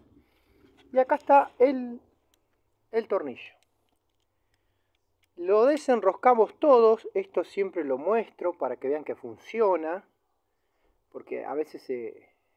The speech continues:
se muestra que un tiro y, pero hay que mostrar que funciona tanto en alta como en baja. Yo creo que es así. Eh, entonces, ahí está el mínimo.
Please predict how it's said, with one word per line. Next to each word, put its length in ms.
se 80
muestra 400
que 320
un 220
tiro 360
y, 360
pero 140
hay 60
que 100
mostrar 380
que 80
funciona 640
tanto 360
en 100
alta 280
como 220
en 100
baja. 360
Yo 100
creo 200
que 80
es 120
así. 240
Eh, 460
entonces, 580
ahí 120
está 160
el 60
mínimo. 260